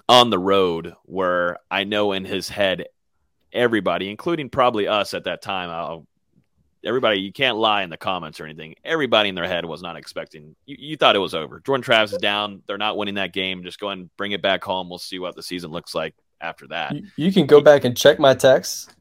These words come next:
Speaker 2: uh, 'cause I was at a nascar race that night, watching the game on my phone, and I'm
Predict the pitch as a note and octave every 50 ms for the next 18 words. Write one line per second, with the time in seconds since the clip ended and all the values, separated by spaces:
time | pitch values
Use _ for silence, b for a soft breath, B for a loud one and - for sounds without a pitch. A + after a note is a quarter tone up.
0 | _ _ _ - C#3 B2+ B2 A#2+ A#2 A2 G#2+ - C3+ B2+ - B2 B2+ C3 C#3 C#3+
1 | C#3 C3 B2+ A#2+ A2+ A#2 A#2+ A#2 A#2 B2 A#2 - - B2 A2 A2 A2 A2 A2 G#2+
2 | - - - - C3 A2+ G#2 A2 A2 G#2 G2+ G#2+ A#2 A#2 A#2+ B2 - - B2+ A#2+
3 | A#2+ A#2 A#2 A#2 A#2 A#2 A2 A2 - - A2+ G#2+ G#2+ A2+ B2 B2 G#2+ A2 G#2+ G#2